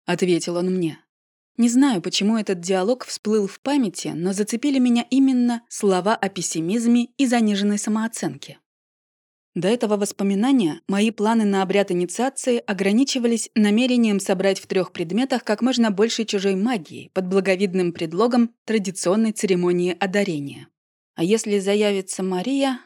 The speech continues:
всё просто полетит к чёрту», думала я уныло. А потом вдруг вспомнила слова Толи, и всё внутри аж перевернулось. Но сколько можно ныть и жалеть себя?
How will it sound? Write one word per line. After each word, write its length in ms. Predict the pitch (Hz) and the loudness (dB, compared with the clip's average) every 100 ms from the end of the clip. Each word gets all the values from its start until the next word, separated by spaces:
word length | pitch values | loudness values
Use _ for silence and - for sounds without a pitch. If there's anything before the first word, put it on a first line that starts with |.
| _ | _
всё 240 | - - 320 | -10 -8 -6
просто 340 | 240 254 - | -4 -6 -6
полетит 380 | - 170 170 196 | -6 -6 -6 -10
к 80 | - | -8
чёрту», 500 | - 120 - 135 147 _ _ _ _ | -6 -6 -8 -16 -20 _ _ _ _
думала 440 | 190 190 202 214 214 | -2 2 4 2 0
я 220 | 170 - 170 | -2 -4 -4
уныло. 460 | 170 147 143 143 _ _ _ _ _ - | -4 -4 -10 -18 _ _ _ _ _ -4
А 80 | |
потом 380 | 175 233 320 330 - | -2 0 0 0 -4
вдруг 360 | 220 202 302 302 | -4 -2 -4 -6
вспомнила 540 | - - 269 262 240 | -8 0 2 2 0
слова 280 | 226 220 220 | -2 -2 -4
Толи, 440 | 220 302 214 - _ _ _ | -2 -2 -2 -6 _ _ _
и 100 | 202 | -4
всё 240 | - 320 | -4 -2
внутри 340 | 285 269 254 269 | 0 0 0 -4
аж 220 | 208 214 - | -4 -6 -2
перевернулось. 840 | 220 214 214 180 151 139 - - _ _ _ _ _ _ _ 196 | -2 0 -2 -2 -6 -10 -14 -16 _ _ _ _ _ _ _ -4
Но 100 | 196 | -4
сколько 420 | - 302 294 269 | -2 -6 -2 2
можно 360 | 240 220 214 | 4 4 2
ныть 340 | 202 202 277 254 | 2 2 0 0
и 60 | |
жалеть 400 | 220 226 190 185 | 2 4 2 0
себя? 380 | - 196 175 151 | -2 -4 -2 -6